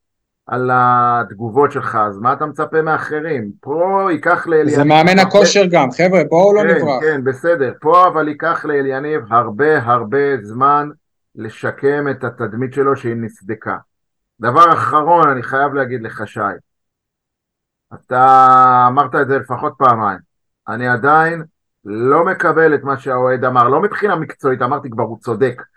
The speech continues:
Speaker 1: פאון לא צריך לשחק באמצע, אבל אני לא מקבל את זה שיושבים אנשים שם במערבי, ומתחילים לצעוק לו ולתת לו, פעם אחת ישבתי במערבי, זה היה בשנה שעברה נגד מכבי חיפה, כשהיה, אה,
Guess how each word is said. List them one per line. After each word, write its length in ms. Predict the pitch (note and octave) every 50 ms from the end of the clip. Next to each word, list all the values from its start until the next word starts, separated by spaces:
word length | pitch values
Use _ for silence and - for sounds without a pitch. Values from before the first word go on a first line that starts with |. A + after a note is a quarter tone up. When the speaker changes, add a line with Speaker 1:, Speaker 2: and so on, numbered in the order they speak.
| _ _ _
Speaker 1:
פאון 300 | - F3 D#3 E3 E3+ C3+ E3
לא 100 | G3 F3
צריך 300 | - - - - - -
לשחק 260 | D3 - C#3+ C#3 B2+
באמצע, 520 | A#2+ B2+ A#2 A#2 A#2+ A#2 G#2+ - - F#2+ - _ _ _ _ _ _ _ _ _ _ _ _ _ _ _ _ _ _ -
אבל 460 | A#2 B2 B2 A#2 C3 B2+ C3 C3 C3 - _ _ _ _ -
אני 140 | A#2 A#2+
לא 120 | C3+ D#3 E3+
מקבל 380 | E3 E3 G3+ F3 E3+ F#3 F3+
את 80 | F3 C#3
זה 120 | C3 D3+
שיושבים 540 | C3+ - C#3+ C3 B2 B2 A2 A#2 D#3 D#3+ D#3+
אנשים 380 | D#3 C#3+ C#3 C3+ B2+ - D3+ C#3+
שם 280 | - D3+ C#3+ C#3 C#3 A#2
במערבי, 840 | C3 B2+ B2 B2 A#2+ A#2+ A#2 A#2 A#2 A2 G#2 C3+ D#3 F3 G#3 G#3+ G#3 G#3 _ _ _ _ _ _ _
ומתחילים 600 | - A2+ A#2+ B2 B2+ B2 - - C#3 C3+ C#3+ C#3+ C#3+
לצעוק 400 | C3+ B2+ C3 - E3 E3 E3 E3
לו 240 | E3 E3 D#3+ D#3 C#3
ולתת 300 | C3 B2+ B2 - C#3+ C#3
לו, 160 | C#3+ C3+ C3+ -
פעם 220 | G#3 A#3 B3 B3+
אחת 240 | A#3 - - F#3+ - C#3+
ישבתי 360 | C#3 B2 - A2+ A2+ - C3+
במערבי, 760 | B2 B2+ B2 A#2+ A#2 A#2 A2 G#2+ A2 G#2+ G2 B2 C3 C#3+ D#3 _ _ _ _ _ _ _ _ _ _
זה 120 | A2+ A2
היה 100 | A#2 A#2+
בשנה 280 | A#2+ A#2+ C3+ C3 C3 B2+
שעברה 280 | B2 C3 B2 A#2+ B2+ B2+
נגד 220 | A#2+ A2 A#2 A2
מכבי 320 | A#2 A2 - A#2+ G#2+ A2+
חיפה, 300 | G#2+ - C3 C3 B2+ B2
כשהיה, 580 | - - A#2+ A2 A2 A#2+ B2 B2 A#2+ A#2 A2+ G#2+ G#2+ _ _ _ _ _ _ _ _ -
אה, 540 | B2 G2+ G#2+ G#2 G#2 G2 G2+ G2+ F#2+ F#2 F2+